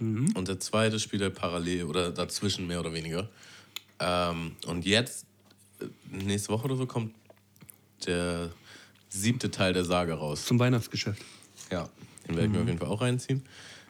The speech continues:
Speaker 2: Äh, dieser Rogue One, dieser Zwischenfilm, der war auch, der war richtig Porno, ey.
Speaker 1: B-, bist du Kinogänger?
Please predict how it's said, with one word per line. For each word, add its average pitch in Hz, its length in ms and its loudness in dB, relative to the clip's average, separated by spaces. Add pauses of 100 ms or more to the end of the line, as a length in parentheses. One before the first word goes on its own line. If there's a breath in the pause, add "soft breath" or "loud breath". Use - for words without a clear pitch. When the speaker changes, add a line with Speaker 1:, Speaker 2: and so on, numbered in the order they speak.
(140)
Speaker 2:
Äh, 87 220 2
dieser 90 240 2
Rogue 104 340 6
One, 127 300 4 (260)
dieser 87 400 0
Zwischenfilm, 151 760 -2 (160)
der - 80 -8
war 90 80 -4
auch, 80 240 -4
der 104 180 -2
war 107 200 2
richtig 90 300 -6
Porno, 80 360 -6
ey. - 160 -8 (460)
Speaker 1:
B-, 131 140 -4
bist 185 180 2
du 196 80 2
Kinogänger? 247 480 4